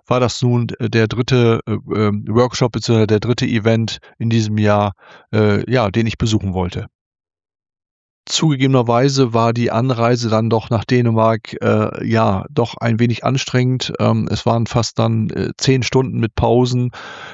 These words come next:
die ich verbracht hatte, äh, bevor ich dann letztendlich, äh, in Dänemark, äh, an der Location angekommen bin.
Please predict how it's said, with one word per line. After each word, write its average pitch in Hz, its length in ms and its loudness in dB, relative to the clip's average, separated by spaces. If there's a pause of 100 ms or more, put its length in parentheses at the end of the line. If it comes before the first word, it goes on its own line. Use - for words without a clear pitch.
(140)
die 117 100 2
ich 110 80 -2
verbracht - 440 -2
hatte, 110 460 2
äh, 104 40 0
bevor 110 360 0
ich 107 60 -2
dann 110 180 0
letztendlich, 107 600 -2
äh, 104 300 0
in 104 240 -2
Dänemark, 107 720 0
äh, 104 100 0
an 107 160 -2
der 104 80 2
Location 107 500 -2
angekommen 98 520 -4
bin. 95 280 -8